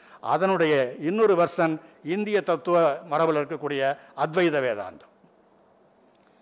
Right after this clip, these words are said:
ஏன் இங்க வந்து கலை கலைக்காக என்று பேசிய கானா சுப்பிரமணியம் தொடங்கி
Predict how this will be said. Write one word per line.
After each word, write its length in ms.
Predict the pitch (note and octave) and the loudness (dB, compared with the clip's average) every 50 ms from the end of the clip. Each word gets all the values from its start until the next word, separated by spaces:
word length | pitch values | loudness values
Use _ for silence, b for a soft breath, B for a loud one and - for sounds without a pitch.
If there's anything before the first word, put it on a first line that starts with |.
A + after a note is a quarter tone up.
| b b b b b - | b b b b b -2
ஏன் 260 | G#3+ B3+ C#4 C#4 C4 B3 | 0 2 2 2 2 2
இங்க 120 | A#3 A3 A3 | 2 2 4
வந்து 180 | A3+ A3+ A3 | 4 2 2
கலை 260 | D#3 F#3+ G3 G#3+ A#3 A#3+ A#3+ | 2 2 4 4 4 4 4
கலைக்காக 520 | - G#3 G3+ G#3+ G#3+ G#3+ G#3+ G3+ G3 E3+ G#3 G#3+ F#3+ E3+ | 2 2 2 2 2 4 4 4 4 4 4 2 2 2
என்று 240 | F#3 G3+ G3 F#3+ F3+ | 0 0 0 0 0
பேசிய 400 | D#3 F3+ F3+ - - E3+ D3 D3+ D#3 E3 F3 F3+ - B B B B | 0 0 -2 -2 -2 -2 0 2 4 4 4 2 0 B B B B
கானா 280 | E3+ E3+ F3+ G3 G3+ G3+ | 2 2 4 4 4 2
சுப்பிரமணியம் 560 | - - E3+ E3+ E3+ E3+ D#3+ D#3+ D#3 D3 C#3 - | 0 0 -2 -2 -2 0 0 -2 -2 -2 -4 -4
தொடங்கி 400 | C3+ C3+ C#3 C3+ C3+ C#3 D3+ D#3 | -2 -2 -2 -4 -2 -2 0 0